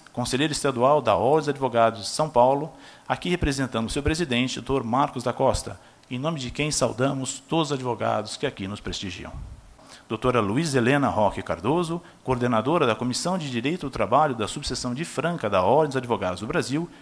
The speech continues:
e membro do Fórum de Erradicação ao Trabalho Infantil da Justiça do Trabalho de Franca. Do senhor Márcio Antônio Vassoler, presidente do Sindicato Rural de Tupã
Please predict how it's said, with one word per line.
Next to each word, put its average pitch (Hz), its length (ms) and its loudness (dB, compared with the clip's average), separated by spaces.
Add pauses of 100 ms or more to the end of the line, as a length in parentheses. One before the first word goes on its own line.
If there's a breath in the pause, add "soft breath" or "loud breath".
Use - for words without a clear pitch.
(140 loud breath)
e 165 80 -6
membro 135 440 -2
do 98 120 -6
Fórum 143 360 4
de 113 180 -2
Erradicação 139 680 0
ao 131 100 0
Trabalho 110 380 2
Infantil 127 440 -4
da 113 180 -4
Justiça 104 440 -8
do 151 100 -10
Trabalho 101 500 2
de 98 120 -12
Franca. 92 420 -6 (800 loud breath)
Do 110 80 -6
senhor 143 240 0
Márcio 147 400 2
Antônio 147 380 0
Vassoler, 131 500 4 (400 loud breath)
presidente 123 460 -2
do 120 80 -6
Sindicato 156 500 0
Rural 113 260 0
de 101 120 -8
Tupã 156 360 0